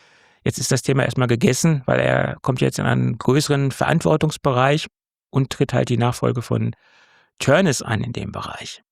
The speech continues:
Da kann man sich natürlich auch fragen, kann er denn auch wirklich die ganze Hardwarepalette verantworten? Weil da hört ja nicht nur der Silicon zu, da hört ja alles dazu, vom Netzteil bis zur Apple Watch,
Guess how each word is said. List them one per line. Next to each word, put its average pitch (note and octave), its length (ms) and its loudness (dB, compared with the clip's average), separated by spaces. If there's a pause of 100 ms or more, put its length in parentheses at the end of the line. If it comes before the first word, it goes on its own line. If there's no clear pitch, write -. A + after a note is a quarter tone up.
(400)
Da B2+ 140 -2
kann C3 180 0
man D3+ 140 2
sich D#3+ 100 -2
natürlich D3 340 0
auch C3+ 120 0
fragen, A#2 640 0 (680)
kann D3+ 200 0
er D3 120 4
denn B2+ 160 2
auch A#2 120 0
wirklich B2 280 0
die - 100 -6
ganze A#2 340 -2
Hardwarepalette A#2+ 540 0
verantworten? C#3 880 0
Weil A2+ 380 2 (340)
da A#2 120 2
hört C3 200 2
ja B2+ 80 4
nicht C3+ 180 2
nur A#2+ 120 2
der A#2 320 0
Silicon D#3 500 0
zu, F#3+ 260 -2
da - 100 2
hört A2+ 180 0
ja C3 100 0
alles F3 280 2
dazu, E3 440 0 (580)
vom C3 400 0
Netzteil C#3+ 580 2
bis C#3+ 300 -2
zur B2 480 2
Apple B2+ 320 2
Watch, C3+ 380 -2